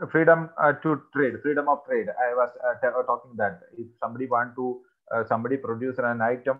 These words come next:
which is a quality one, we shall facilitate him to do trade in India, where-, wherever mar-, whichever market he want, which, uh, some private players or others should not, uh, stop them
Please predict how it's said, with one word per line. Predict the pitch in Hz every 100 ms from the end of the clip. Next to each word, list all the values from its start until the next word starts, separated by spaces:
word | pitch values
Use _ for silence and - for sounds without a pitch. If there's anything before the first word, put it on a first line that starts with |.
| 139
which | 123 110
is | 110
a | 107
quality | 110 123 131 131 135
one, | 131 135 - 117
we | 117 120 120 120
shall | 127 131 131
facilitate | 127 120 123 127 135 131
him | 123 127 123
to | 139 156 147 120 127 117 123
do | 147 147
trade | 143 143
in | 143 165
India, | 180 113 - _ _ _ -
where-, | 135
wherever | 131 131 131 131 135 135 123
mar-, | 127 127
whichever | 120 131 123
market | 123 123 123 117
he | 120
want, | 113 110 110 98 95 - -
which, | 117 117
uh, | 120 117
some | 127 123 127 _ _ _
private | 123 127 131 -
players | 120 127 127
or | 120 120
others | 120 120 123 -
should | 120
not, | 127 117
uh, | 113 120 117 110
stop | - 113 113 127 120
them | 127 175